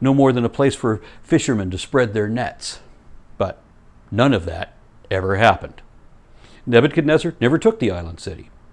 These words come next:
Someone else did a century or so later, but not the guy who was prophesied to do it. And the city was quickly rebuilt when it wasn't supposed to be, and people still lived there when it was supposed to be abandoned because the island never sank.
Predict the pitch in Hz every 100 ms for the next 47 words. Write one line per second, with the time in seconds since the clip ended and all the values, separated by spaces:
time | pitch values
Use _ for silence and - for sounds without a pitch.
0 | - 120 104 175 - 95 - 110 98 95
1 | 90 - 92 139 165 165 139 - 120 156
2 | - 135 127 120 120 - 101 98 - 92
3 | - 131 - - - - - - - -
4 | - - - 110 113 - 139 135 131 -
5 | 143 151 131 143 196 233 - 92 - 98
6 | 87 92 85 - 95 - 87 139 131 190
7 | 202 175 208 190 180 262 160 92 90 98
8 | 110 - 120 120 - 113 120 127 175 185
9 | 170 180 180 180 180 170 202 208 185 170
10 | 185 190 180 311 294 - -